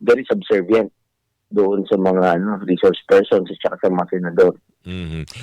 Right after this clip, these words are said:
Speaker 2: Okay, ito talagang paksa ng pagtawag namin, eh. Ano ang, ah, naging reaction mo, ah, Prof Dennis, nung marinig mo itong, ah, huling, ah, ah, pagbubunyag, ah, ni Senador Ping Lacson? One hundred billion pesos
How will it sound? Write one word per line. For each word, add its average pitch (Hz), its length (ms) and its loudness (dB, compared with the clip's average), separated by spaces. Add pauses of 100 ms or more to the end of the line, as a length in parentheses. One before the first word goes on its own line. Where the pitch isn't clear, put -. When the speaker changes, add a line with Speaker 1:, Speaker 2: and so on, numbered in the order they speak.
(120)
Speaker 2:
Okay, 123 560 -4
ito 131 240 -6
talagang 151 400 -2
paksa 143 320 -2
ng 131 480 -4
pagtawag 131 560 -2
namin, 127 320 0
eh. 104 120 -2 (480)
Ano 175 320 0
ang, 170 480 0
ah, 156 320 0
naging 151 320 0
reaction 147 480 -2
mo, 151 80 -2 (560)
ah, 113 80 -2
Prof 127 240 -2
Dennis, 127 480 -2
nung 120 160 -2
marinig 131 400 0
mo 117 400 -2
itong, 117 480 -4
ah, 107 320 0
huling, 110 400 -2
ah, 104 320 0 (400)
ah, 98 160 -2
pagbubunyag, 117 640 0 (160)
ah, 101 160 0
ni 104 240 -2
Senador 101 400 -2
Ping 107 160 -4
Lacson? 101 400 -4 (320)
One 254 240 2
hundred 226 560 -2
billion 208 320 -2
pesos 175 480 -4